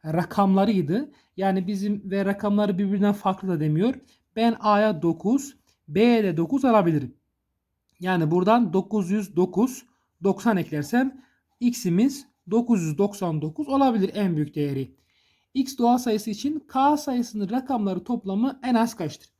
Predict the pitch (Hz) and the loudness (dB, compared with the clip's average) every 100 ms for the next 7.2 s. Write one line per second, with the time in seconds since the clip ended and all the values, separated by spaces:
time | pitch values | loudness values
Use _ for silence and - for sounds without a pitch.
0 | _ _ _ - 233 226 - 262 285 285 | _ _ _ -6 -4 -4 0 2 2 0
1 | 254 240 240 - 214 233 240 233 175 180 | 2 2 2 0 0 2 4 2 0 -2
2 | 214 226 160 190 240 226 185 156 156 175 | 0 -2 -2 -2 0 0 -2 -4 -2 -2
3 | 262 - _ _ _ _ _ _ _ _ | -4 -6 _ _ _ _ _ _ _ _
4 | _ _ 156 151 190 208 202 202 202 208 | _ _ -8 0 4 4 4 2 2 2
5 | 202 214 202 233 247 - 165 - 160 - | 0 0 2 2 0 -8 -10 -8 -12 -10
6 | 185 196 190 190 - 180 170 208 208 - | -4 -2 0 -2 -4 -8 -4 -4 -6 -4
7 | 269 294 | -4 -4